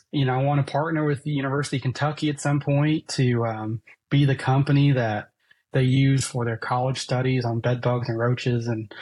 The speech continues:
whatever else they wanna study. Um, so I wanna be a part of that. Um, and so, yeah, that's kinda, you know, it's kinda my goals. That's kinda where I wanna be at. Um, and so,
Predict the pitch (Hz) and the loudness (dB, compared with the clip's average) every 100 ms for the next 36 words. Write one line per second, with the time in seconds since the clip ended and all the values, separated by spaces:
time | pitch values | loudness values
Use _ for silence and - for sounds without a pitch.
0 | - - _ 127 127 127 127 127 120 135 | -18 -20 _ -2 0 2 2 0 0 0
1 | 123 123 123 - 131 127 127 120 - - | 0 0 -2 -2 0 2 0 -2 -6 -18
2 | - _ - 127 120 113 117 113 - - | -18 _ -4 -2 -2 -2 -2 -4 -8 -4
3 | 135 127 135 151 135 135 131 120 117 120 | -2 0 2 2 2 2 -2 -2 -2 0
4 | 120 120 - _ - 120 110 107 110 110 | 0 -2 -8 _ -10 -6 -6 -6 -8 -10
5 | - - - - 156 143 190 170 180 - | -14 -20 -20 -8 -4 -2 0 0 -2 -4
6 | - 196 185 175 160 131 131 - 131 143 | -4 -2 -2 -2 -2 -2 -4 -4 -2 0
7 | 165 165 147 139 143 143 123 - 127 131 | 0 0 0 0 0 -2 -6 -4 -2 0
8 | 131 135 139 131 131 123 117 117 - - | 0 2 0 0 2 2 0 -2 -6 -12
9 | _ _ _ - 123 117 113 117 117 - | _ _ _ -6 -2 0 2 2 0 -4
10 | _ _ _ _ _ _ _ 135 131 131 | _ _ _ _ _ _ _ -2 0 0
11 | 127 135 143 147 | -2 0 -2 -2